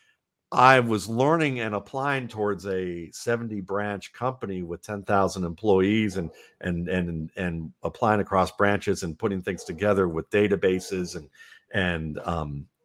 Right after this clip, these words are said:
you know, all these different formats for how they, what they should be looking at and how it should be scored and learning these practices. I, you know, I was a fantasy football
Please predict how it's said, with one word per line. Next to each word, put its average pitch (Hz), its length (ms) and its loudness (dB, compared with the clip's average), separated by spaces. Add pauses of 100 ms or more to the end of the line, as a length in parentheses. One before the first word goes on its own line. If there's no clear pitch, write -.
you 95 100 -2
know, 82 160 0
all 92 200 8
these 95 200 -2
different 92 320 -4
formats 92 460 0
for 85 180 -4
how 98 360 2
they, 87 240 2 (240)
what 117 240 4
they 101 100 6
should 87 220 -6
be 87 100 -4
looking 95 340 0
at 95 180 -2
and 92 100 -14
how 104 260 2
it 85 100 -2
should 95 200 -12
be 82 80 -8
scored 98 560 4 (260)
and 92 140 -2
learning 104 260 0
these 87 140 -4
practices. 131 560 2 (480)
I, 104 200 8 (420)
you 139 100 2
know, 107 100 6
I 95 120 6
was 95 200 2
a 92 80 -2
fantasy 117 600 2
football 101 800 8